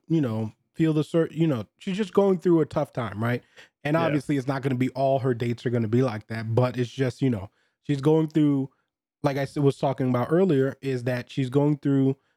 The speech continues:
Speaker 1: this thing where she has to try to, she's trying to balance them both. But the thing is, obviously, She-Hulk is getting more attention than, you know, than Jen is, which, you know, listen, Jen, I'd take you out on a date, okay?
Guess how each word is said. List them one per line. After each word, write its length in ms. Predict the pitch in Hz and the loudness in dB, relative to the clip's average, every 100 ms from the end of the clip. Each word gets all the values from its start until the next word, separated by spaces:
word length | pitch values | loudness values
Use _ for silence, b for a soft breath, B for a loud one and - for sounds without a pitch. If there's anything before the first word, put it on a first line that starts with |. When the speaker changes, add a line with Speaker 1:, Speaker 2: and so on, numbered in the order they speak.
| _ - | _ -2
Speaker 1:
this 160 | 131 | -2
thing 240 | - 143 139 | 0 -2 2
where 140 | 131 | 0
she 200 | 120 135 | 0 -4
has 180 | 127 127 | -4 -4
to 100 | - | -6
try 320 | 120 - 123 120 | -6 -4 -2 -2
to, 240 | - 120 | -4 -4
she's 180 | - 135 | -4 -6
trying 280 | - 147 151 | -2 0 0
to 100 | - | -2
balance 500 | 117 123 120 135 123 | -4 -4 0 0 0
them 200 | - 123 | -2 0
both. 360 | 117 156 147 - _ _ _ _ - | 2 2 2 -2 _ _ _ _ -4
But 480 | 120 147 160 139 - _ _ | 0 2 2 0 -8 _ _
the 120 | 139 | -4
thing 260 | - 143 135 | 0 0 0
is, 160 | 127 - | -2 -2
obviously, 460 | 131 135 131 135 | -2 0 -2 -4
She-Hulk 440 | - 131 127 123 131 | -4 -2 0 0 -2
is 100 | 120 | -4
getting 240 | 123 123 | 0 0
more 200 | 120 120 | 2 0
attention 520 | 120 123 120 131 135 - _ _ - | 0 -2 -2 0 -2 -6 _ _ -4
than, 440 | 120 131 131 131 143 | -2 0 2 0 2
you 120 | 143 | 2
know, 200 | 120 117 - | 2 -2 -2
than 180 | 139 127 | -2 0
Jen 240 | 131 170 | -2 -2
is, 220 | 117 101 | -4 -6
which, 340 | 117 117 - - _ _ - | -2 -2 -2 -14 _ _ 0
you 80 | 160 | 0
know, 260 | 120 151 - _ _ _ | 2 -4 -6 _ _ _
listen, 300 | 156 165 107 - 151 | 0 0 -6 -8 -6
Jen, 280 | 147 185 180 | -2 -2 0
I'd 200 | 185 202 | -2 -2
take 200 | 139 123 | -4 -2
you 80 | 117 | -4
out 160 | 104 | -4
on 120 | 101 | -6
a 40 | 98 | -6
date, 260 | 104 - - 113 | -8 -10 -12 -4
okay? 260 | 131 165 | 0 0